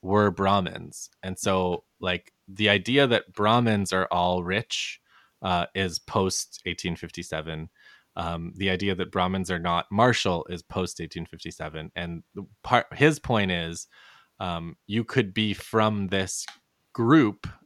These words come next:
this caste group, but it wouldn't necessarily correspond to your property, your wealth, or your life chances. Um, and that kind, that hardening is something that,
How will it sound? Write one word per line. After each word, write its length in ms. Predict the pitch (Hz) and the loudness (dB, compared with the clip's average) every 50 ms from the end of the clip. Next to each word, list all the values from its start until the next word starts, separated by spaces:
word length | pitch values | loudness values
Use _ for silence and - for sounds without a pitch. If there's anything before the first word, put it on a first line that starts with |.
| _ | _
this 220 | - 104 101 - - | -4 -4 -4 -4 -8
caste 460 | - - 101 101 107 - - - - | -4 -2 0 0 0 -2 -6 -8 -4
group, 380 | - 127 123 107 98 - - - - | 0 0 2 2 0 -2 -8 -6 -4
but 120 | 101 92 | -2 -2
it 120 | 95 - | -2 -4
wouldn't 300 | - 95 107 98 104 95 | -4 -4 -4 -4 -4 -4
necessarily 640 | 90 95 95 - - 95 - - 90 87 87 87 87 85 | -4 -4 -4 -4 -8 -8 -6 -4 -2 -2 -2 -4 -6 -8
correspond 640 | - - 92 85 82 - - - 95 92 90 90 87 | -6 -6 -6 -6 -6 -10 -6 -4 -2 -2 -2 -4 -6
to 120 | - 90 | -8 -8
your 340 | 85 85 82 82 82 80 76 _ - - - - _ _ | -8 -6 -6 -4 -6 -8 -10 _ -20 -20 -20 -20 _ _
property, 640 | - - 107 104 - - 95 90 90 87 87 87 85 | 0 2 2 2 2 0 -2 -2 -2 -2 -4 -6 -6
your 140 | 80 87 90 | -6 -6 -6
wealth, 420 | 87 85 85 82 82 82 - - - | -4 -2 -2 -2 -2 -4 -6 -10 -12
or 120 | - 92 | -10 -8
your 180 | 90 87 85 82 | -8 -8 -8 -8
life 240 | 82 82 80 80 - | -8 -8 -8 -10 -10
chances. 580 | - - - 82 82 87 - 87 - - - - _ _ _ _ _ _ _ _ _ _ _ _ _ _ _ _ _ _ - - | -12 -12 -12 -12 -14 -14 -14 -14 -12 -12 -14 -14 _ _ _ _ _ _ _ _ _ _ _ _ _ _ _ _ _ _ -12 -8
Um, 380 | 104 95 87 82 85 85 87 - _ _ _ | -8 -6 -6 -8 -10 -14 -16 -18 _ _ _
and 220 | - 92 92 90 87 | -10 -8 -6 0 2
that 260 | 95 92 92 92 - - _ _ _ _ | 4 4 4 2 0 -2 _ _ _ _
kind, 260 | - - 95 92 90 - 95 95 | -6 -4 -4 -4 -4 -8 0 4
that 240 | 101 104 107 - - - _ _ | 6 6 6 6 4 -2 _ _
hardening 680 | - - - - 110 117 117 110 110 98 95 90 90 92 - | -14 -10 0 2 4 4 4 2 2 0 -2 -4 -4 -6 -6
is 440 | 92 90 92 90 85 87 - - _ _ - - - - - _ _ _ | -6 -6 -6 -6 -8 -10 -14 -18 _ _ -20 -20 -20 -20 -20 _ _ _
something 640 | - - - 98 92 - - 92 90 87 87 85 82 85 | -4 -2 -2 -2 0 -2 -4 -4 -4 -4 -6 -8 -6 -6
that, 280 | 90 85 82 82 - | -4 -2 -2 -4 -6